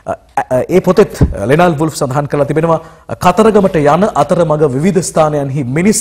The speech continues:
ඇටකටු දක්න ලැබුණු බව කියලා. එදා දුෂ්කර ගමනක් ඔවුන් ගමන් කළා. එහිදී ඇතැම් විට ජීවිත හානි පවා සිදු වුණා කියන කාරණාවයි ලෙනාඩ් වුල්ෆ්ගේ ඒ සටහන අතර තිබෙන්නේ.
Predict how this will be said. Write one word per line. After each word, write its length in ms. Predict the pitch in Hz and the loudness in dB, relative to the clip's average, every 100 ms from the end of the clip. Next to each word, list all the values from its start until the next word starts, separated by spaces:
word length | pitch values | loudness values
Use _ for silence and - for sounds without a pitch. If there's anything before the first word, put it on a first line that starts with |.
| - | -2
ඇටකටු 420 | 156 170 151 147 113 | -4 -2 -2 -2 -4
දක්න 320 | 135 - 143 | -6 -6 -8
ලැබුණු 240 | 127 127 | -6 -6
බව 160 | 120 120 | -6 -6
කියලා. 260 | 117 123 131 - - | -6 -6 -8 -12 -10
එදා 220 | 139 143 | -2 -2
දුෂ්කර 540 | 127 160 170 - 240 196 | 2 0 0 0 2 2
ගමනක් 360 | 165 147 139 139 | 2 0 -2 -4
ඔවුන් 240 | 139 131 | -6 -4
ගමන් 260 | 117 113 117 | -4 -6 -4
කළා. 200 | 127 120 | -4 -2
එහිදී 280 | 117 113 120 - - | -2 -4 -6 -10 -14
ඇතැම් 260 | 117 120 117 | -10 -8 -8
විට 140 | 113 | -8
ජීවිත 320 | 110 123 123 | -8 -8 -8
හානි 280 | 110 117 113 | -10 -8 -8
පවා 220 | 113 113 | -6 -6
සිදු 220 | 110 107 | -6 -8
වුණා 160 | 113 110 | -8 -8
කියන 200 | 110 107 | -8 -8
කාරණාවයි 500 | 113 107 104 104 117 - - - - | -8 -8 -6 -6 -6 -10 -20 -14 -6
ලෙනාඩ් 280 | 127 123 104 | -2 -2 -2
වුල්ෆ්ගේ 340 | 131 131 127 | -4 -4 -8
ඒ 100 | - | -8
සටහන 340 | 123 110 107 113 | -8 -8 -8 -8
අතර 200 | 98 - | -8 -4
තිබෙන්නේ. 440 | 214 247 139 87 | 0 2 2 -4